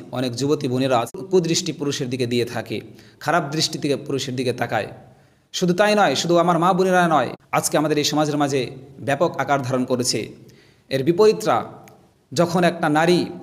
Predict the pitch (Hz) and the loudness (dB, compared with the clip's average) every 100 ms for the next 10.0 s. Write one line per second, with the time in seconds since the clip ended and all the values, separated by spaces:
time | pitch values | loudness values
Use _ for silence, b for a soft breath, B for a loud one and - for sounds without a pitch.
0 | - - 131 160 143 143 147 147 123 - | -6 -4 -2 0 0 0 0 2 2 0
1 | 131 143 139 123 123 156 131 135 135 127 | -4 -2 0 0 0 -2 0 2 4 4
2 | - - B B 135 123 135 165 143 131 | 0 -6 B B -4 0 2 2 0 -2
3 | 131 113 - - 113 147 127 - - 104 | -2 -2 -4 -10 -8 -2 -2 -4 -12 -14
4 | - - _ _ _ b b b 156 190 | -18 -20 _ _ _ b b b 2 4
5 | 185 151 180 196 185 170 147 156 123 147 | 4 2 2 0 -2 -2 -2 -2 0 2
6 | 147 123 - - - 127 143 165 151 147 | 4 2 -2 -12 -10 -4 2 2 0 -2
7 | 135 117 131 135 131 - 123 135 - 143 | -2 -2 -2 -4 -4 0 0 0 -2 -2
8 | 113 - - B B B B 131 151 143 | -2 -4 -14 B B B B -2 0 0
9 | 147 151 120 - - - - 147 156 127 | 0 0 0 -6 -16 -18 -2 2 2 0